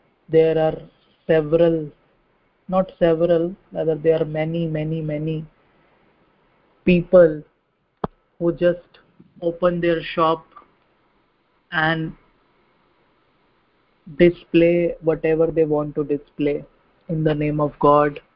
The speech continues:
in the name of religion. So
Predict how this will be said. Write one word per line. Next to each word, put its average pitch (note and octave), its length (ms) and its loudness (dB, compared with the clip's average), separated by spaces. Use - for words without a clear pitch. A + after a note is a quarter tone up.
in D#3 120 -14
the D3+ 100 -8
name D3 260 -8
of D3 200 -6
religion. C#3+ 640 -6
So E3+ 400 4